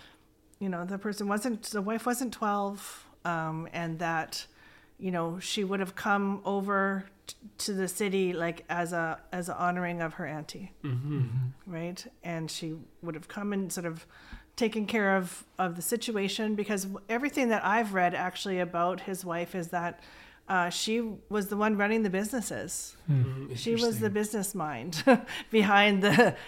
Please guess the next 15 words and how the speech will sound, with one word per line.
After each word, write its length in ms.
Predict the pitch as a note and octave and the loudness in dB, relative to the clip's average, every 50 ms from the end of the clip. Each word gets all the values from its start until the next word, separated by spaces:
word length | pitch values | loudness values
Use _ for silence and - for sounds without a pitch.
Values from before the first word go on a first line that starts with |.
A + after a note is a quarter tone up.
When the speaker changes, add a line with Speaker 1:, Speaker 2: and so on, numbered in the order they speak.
| - - | -8 2
Speaker 1:
uh, 420 | - G3+ F#3 E3+ E3 D#3+ D#3 D3+ G2 - - F#3+ | 4 6 6 6 6 4 2 -2 -4 -8 -12 -8
the 100 | F#3 F#3+ | -6 -4
bus-, 260 | F3+ E3+ G3+ G#3 G3 F#3+ F3+ | -2 0 0 0 0 -2 -2
the 120 | F#3 F#3+ E3+ | -4 -4 0
business 420 | E3 G#3 G#3+ G3 G#3 G#3+ G3 - | 2 2 2 2 2 0 0 0
of 140 | G#3 F3+ E3 | -2 -2 -2
Gastown 540 | F#3+ E3 F3+ F3+ - - - - - - D#3 | -2 -2 -2 -2 -4 -6 -8 -10 -8 -8 -8
and 160 | - D#3 - | -4 -2 -2
the 20 | |
Speaker 2:
Yeah. 160 | A2+ A2+ A#2 | 0 0 0
Speaker 1:
hotel 560 | A#2 F#3+ F#3 - - - F#3+ F#3 F3+ F3 E3 D#3 | 0 0 0 -2 0 2 4 4 6 4 2 0
and 120 | D#3+ E3 | -4 -4
everything 380 | C3+ F3+ F3 F3+ F3 - F#3 F3 | -4 -4 -4 -4 -4 -4 -4 -2
that 140 | F3 E3+ F3 | -2 -2 -2
happened, 520 | F#3 F#3 F3 E3+ - F3+ E3+ D#3+ E3 E3 | -2 -2 -2 -2 -2 -4 -2 -2 -4 -6